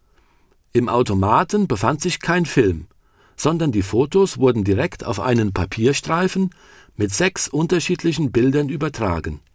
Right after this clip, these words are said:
Die Bearbeitung der Bilder hat sieben Minuten gedauert, weshalb sie meist "Sieben-Minuten-Bilder" genannt wurden. Der Fotograf Olavur Magnusson hat diesen Fotoautomaten im Jahr neunzehnhundertdreißig nach Island eingeführt,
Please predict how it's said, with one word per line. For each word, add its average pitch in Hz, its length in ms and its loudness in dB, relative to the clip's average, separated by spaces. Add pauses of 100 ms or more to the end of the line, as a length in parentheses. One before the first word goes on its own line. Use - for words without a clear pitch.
(1080)
Die 123 80 0
Bearbeitung 131 680 4
der 101 120 2
Bilder 143 440 2
hat 113 120 0
sieben 165 380 4
Minuten 175 480 4
gedauert, 90 560 0 (680)
weshalb 110 460 2
sie 120 140 0
meist 107 480 0 (100)
"Sieben-Minuten-Bilder" 123 1300 2
genannt 143 400 0
wurden. 90 400 -2 (1500)
Der 180 80 2
Fotograf 127 680 0
Olavur 147 440 2
Magnusson 131 720 -2
hat 120 200 -2
diesen 190 320 0
Fotoautomaten 113 1000 0
im 104 140 -2
Jahr 143 220 2
neunzehnhundertdreißig 139 1160 0
nach 170 140 -2
Island 123 480 -2
eingeführt, 101 640 0